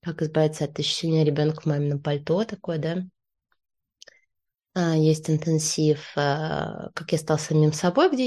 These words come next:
я исследую, а какой я, что мне нравится, а, что мне навязали как представление обо мне, там, родители или что-то, что действительно является мной, про сепарацию такой. И вот сейчас я буду делать интенсив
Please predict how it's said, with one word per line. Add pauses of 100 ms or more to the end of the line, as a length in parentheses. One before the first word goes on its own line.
(100)
я
исследую,
а
какой
я,
что
мне
нравится, (500)
а,
что
мне
навязали
как
представление
обо
мне,
там,
родители
или
что-то,
что
действительно
является
мной, (440)
про
сепарацию
такой.
И
вот
сейчас
я
буду
делать
интенсив